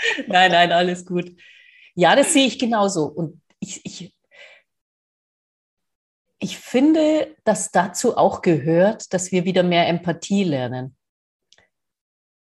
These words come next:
Weil es wird immer so sein, dass Menschen da sind, die eine andere Meinung haben. Und ich finde, es zeugt von Respekt und Wertschätzung,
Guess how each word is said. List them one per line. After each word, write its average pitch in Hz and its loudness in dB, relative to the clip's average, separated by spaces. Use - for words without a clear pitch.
Weil 156 2
es - -4
wird 190 2
immer 262 6
so 147 0
sein, 135 0
dass 139 -2
Menschen 151 -2
da 135 0
sind, 147 -4
die 156 -2
eine 147 -2
andere 143 -4
Meinung 131 -6
haben. 127 -8
Und 139 -10
ich 139 -12
finde, 147 -6
es - -6
zeugt 151 -2
von 151 -4
Respekt 165 -4
und 143 -2
Wertschätzung, 185 -2